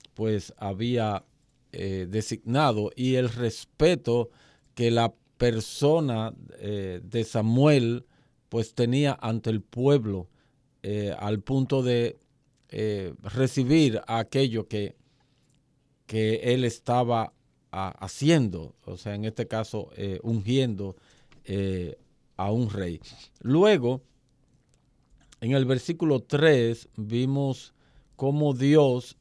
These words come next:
eh, llama a, o le envía un mensaje a,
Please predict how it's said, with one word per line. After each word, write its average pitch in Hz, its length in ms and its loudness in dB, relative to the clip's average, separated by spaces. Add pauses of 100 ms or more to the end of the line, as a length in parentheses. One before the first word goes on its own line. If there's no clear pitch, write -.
(100)
eh, 107 640 -2 (580)
llama 110 720 0 (460)
a, 98 580 -4 (260)
o 107 160 0
le 113 120 2
envía 110 420 2
un 123 160 -2
mensaje 113 600 -2
a, 101 260 -4